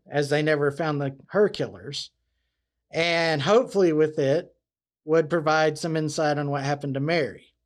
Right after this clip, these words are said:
It was apparently an email that was sent to the detective herself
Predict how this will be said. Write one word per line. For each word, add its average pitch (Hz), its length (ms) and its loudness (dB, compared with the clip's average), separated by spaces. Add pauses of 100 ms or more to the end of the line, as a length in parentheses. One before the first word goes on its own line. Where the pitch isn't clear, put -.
(1160)
It 165 80 0
was 160 180 4
apparently 185 580 2
an 170 180 0 (120)
email 220 800 2 (480)
that 165 260 0
was 160 840 2 (760)
sent - 640 -4
to 208 260 4
the 220 280 0 (100)
detective 185 540 0
herself 151 720 -2